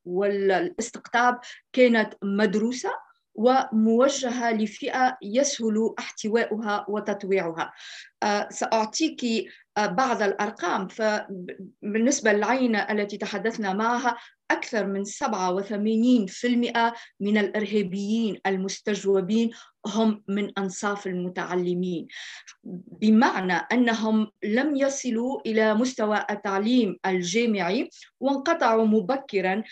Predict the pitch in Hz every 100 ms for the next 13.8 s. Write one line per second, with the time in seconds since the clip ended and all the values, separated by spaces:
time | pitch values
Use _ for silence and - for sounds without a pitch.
0 | - - 202 220 233 196 180 202 220 240
1 | - - _ - 208 202 202 196 196 196
2 | 185 - 202 - - - 190 190 226 214
3 | 190 180 190 - 190 202 202 208 - -
4 | 196 196 - 185 180 214 185 180 202 302
5 | 339 - - - 233 - 359 262 269 330
6 | - - 220 220 - 214 214 202 202 196
7 | - _ - 196 202 196 208 202 - -
8 | 202 339 - 180 - 202 196 196 202 185
9 | 196 196 190 208 190 196 196 220 208 -
10 | - _ _ 190 190 190 - - - -
11 | - - - - - 202 202 196 233 226
12 | 233 - 262 226 226 220 175 220 233 247
13 | 262 220 175 185 254 202 196 180